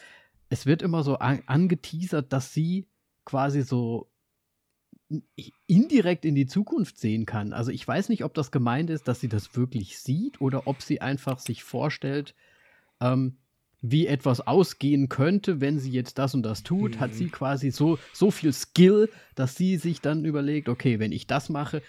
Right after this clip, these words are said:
Speaker 1: dann passiert das, das, das, das, das und ich bin tot. Und dann entscheidet sie sich quasi, nachdem sie das durchgegangen ist, gegen was anderes,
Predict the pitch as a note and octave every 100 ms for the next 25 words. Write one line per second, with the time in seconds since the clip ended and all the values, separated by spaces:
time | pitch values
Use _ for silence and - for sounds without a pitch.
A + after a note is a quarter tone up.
0 | - A#2 A2+ G#2 - B2 - G#2 G#2 -
1 | E2+ - E3 - A2+ G#2 G#2+ F#2 G#2 -
2 | _ _ _ A#2+ A#2 B2 A#2+ A#2 C3+ D3
3 | D3 C3+ D#3 C#3+ C3+ - C3+ C3 B2 A2
4 | A2+ D3 D3 B2 A#2 - G3+ - F3 E3
5 | E3+ - C#3+ - C#3+ C3 A2+ - G#2+ B2
6 | G#2 G2 -